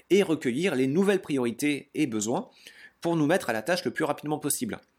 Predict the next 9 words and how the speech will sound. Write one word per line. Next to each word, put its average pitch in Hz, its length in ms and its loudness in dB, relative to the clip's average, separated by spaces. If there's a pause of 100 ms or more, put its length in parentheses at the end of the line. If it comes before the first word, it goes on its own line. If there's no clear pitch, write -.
(120)
Donc 156 220 -4
nous 123 80 -4
sommes 139 260 -2
repartis 131 640 -4
voir, 135 440 0
euh, 104 60 -6
cette - 320 -6
nouvelle 165 380 2
directrice. 120 560 -4